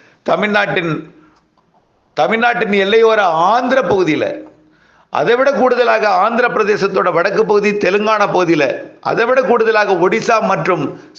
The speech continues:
சத்தீஸ்கர், மேற்கு வங்கம், வடகிழக்கு மாநிலங்கள், இமயமலை ஒட்டிய பீகார் பகுதி. ஏற்கனவே நாம் அறிவித்திருந்தோம்,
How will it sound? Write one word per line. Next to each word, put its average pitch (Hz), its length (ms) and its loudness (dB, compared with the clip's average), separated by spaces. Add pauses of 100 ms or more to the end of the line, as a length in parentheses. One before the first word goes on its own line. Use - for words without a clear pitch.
சத்தீஸ்கர், 202 520 -2
மேற்கு 190 360 0
வங்கம், 208 300 0
வடகிழக்கு 208 480 0
மாநிலங்கள், 196 500 0
இமயமலை 208 460 0
ஒட்டிய 180 440 0 (540)
பீகார் 180 360 2
பகுதி. 147 260 0 (380)
ஏற்கனவே 208 520 0
நாம் 208 220 0
அறிவித்திருந்தோம், 190 680 -2